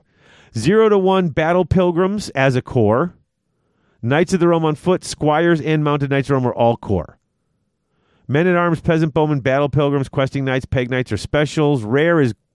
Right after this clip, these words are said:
Speaker 2: grail knights, mounted yeomen, and a trebuchet. These guys don't. Now, notice none of those new units that we t-,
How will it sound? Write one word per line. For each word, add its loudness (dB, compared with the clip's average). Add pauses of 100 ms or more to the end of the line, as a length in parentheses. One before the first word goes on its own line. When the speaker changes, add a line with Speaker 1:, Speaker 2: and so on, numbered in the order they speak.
(100)
Speaker 2:
grail 0
knights, -2
mounted -2
yeomen, 0
and -2
a -2
trebuchet. -2 (340)
These -2
guys 0
don't. -2
Now, 0 (240)
notice 0
none -2
of -2
those 2
new 4
units 0
that -2
we -6
t-, -6